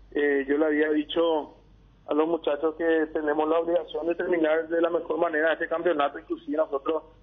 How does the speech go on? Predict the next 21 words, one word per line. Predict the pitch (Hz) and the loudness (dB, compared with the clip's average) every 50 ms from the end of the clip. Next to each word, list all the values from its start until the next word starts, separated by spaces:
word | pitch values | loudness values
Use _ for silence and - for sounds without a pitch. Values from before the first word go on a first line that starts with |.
| - - - - - - - | -20 -20 -20 -20 -14 -6 -2
seguimos | 156 139 131 127 139 143 156 156 151 | 0 0 2 2 2 2 2 0 0
concentrando, | 151 165 160 147 165 160 139 - 160 139 135 139 151 156 156 | 0 -2 0 0 0 0 0 -2 0 0 2 2 2 2 2
los | 151 156 | 2 0
muchachos | 160 151 - 151 139 143 147 135 - - | 0 0 0 -2 -2 -2 -6 -6 -6 -6
siguen | - 131 139 147 151 | -2 0 2 2 2
teniendo | 156 160 147 139 139 139 143 147 151 147 143 135 - - - - - - - | 2 0 0 2 2 2 2 2 2 2 0 -2 -4 -14 -20 -20 -20 -12 -6
premio | - 151 143 151 151 156 | -4 -2 0 0 0 -2
en | 147 | 0
caso | 151 147 135 131 160 156 156 | -2 -2 -2 -2 0 0 2
de, | 156 156 156 151 147 139 131 123 127 - - - - - - | 2 2 2 0 0 -2 -4 -6 -12 -16 -20 -20 -20 -14 -6
de | - 156 | -4 -4
ganar, | 160 156 147 147 147 156 | -2 -2 0 0 0 0
pero | 160 175 170 | 2 0 0
lastimosamente | 175 175 175 180 156 156 143 180 170 156 156 156 156 175 175 165 156 143 - - - - - - - | 0 0 -2 -4 -4 -4 -2 -2 -4 -2 -4 -4 -2 -2 -2 -2 -2 -4 -10 -18 -20 -20 -20 -20 -14
no | 196 170 156 156 | -8 -4 -2 0
le | 165 175 | 0 0
ganamos | 165 156 151 151 156 165 | 0 0 -2 0 0 0
a | 160 | 0
nadie, | 151 147 143 151 160 165 | 0 0 0 2 2 0
así | 151 127 139 147 | -2 -2 -4 -2
que | 151 151 151 147 139 131 | 0 2 2 2 0 -2